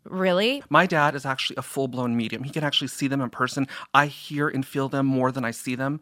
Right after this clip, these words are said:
Speaker 2: but I see
Speaker 1: Mm-hmm.
Speaker 2: them almost all the time. Like, trip out. Like, I'll watch Unsolved Mysteries or Forensic Files.
Speaker 1: Yeah.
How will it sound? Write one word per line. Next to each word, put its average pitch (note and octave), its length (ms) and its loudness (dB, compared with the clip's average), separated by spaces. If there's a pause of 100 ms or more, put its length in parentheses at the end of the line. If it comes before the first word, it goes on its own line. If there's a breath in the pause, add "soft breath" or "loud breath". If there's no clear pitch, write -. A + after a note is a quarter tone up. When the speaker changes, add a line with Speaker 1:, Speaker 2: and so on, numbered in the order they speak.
(140 soft breath)
Speaker 2:
but G#3 120 4
I G#3+ 60 2
see F#3 120 -2
Speaker 1:
Mm-hmm. C#3+ 80 -2
Speaker 2:
them B2+ 180 -2
almost B2 280 -4
all A#2 120 -4
the - 80 -18
time. E2 240 -10 (200 soft breath)
Like, D3+ 100 -4
trip - 220 -2
out. B2 120 4
Like, C3 100 0
I'll D3 140 2
watch D3 260 0
Unsolved C3+ 300 0
Mysteries B2 520 -4
or A#2+ 280 0 (200 loud breath)
Forensic B2+ 400 4
Files. - 400 -8 (140)
Speaker 1:
Yeah. G3 300 -2